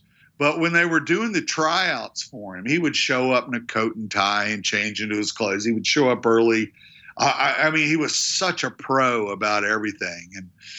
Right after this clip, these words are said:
uh, Iverson, the, the Sixers were really torn that year. They had the first overall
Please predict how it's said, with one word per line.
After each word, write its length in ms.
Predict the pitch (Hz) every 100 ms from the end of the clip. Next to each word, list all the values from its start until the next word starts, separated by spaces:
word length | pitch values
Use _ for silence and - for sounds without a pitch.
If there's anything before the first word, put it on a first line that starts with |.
| - - _
uh, 120 | 131 -
Iverson, 680 | 165 220 226 185 165 143
the, 220 | 135 131 135
the 120 | 143
Sixers 680 | - - 247 - 226 180 123
were 180 | 151
really 480 | 139 143 151 143 120
torn 500 | - 139 135 120 107
that 180 | 95 87
year. 260 | 101 95 92
They 220 | 92 107
had 240 | 113 110 107
the 80 |
first 380 | - 113 113 -
overall 520 | 110 101 104 104 98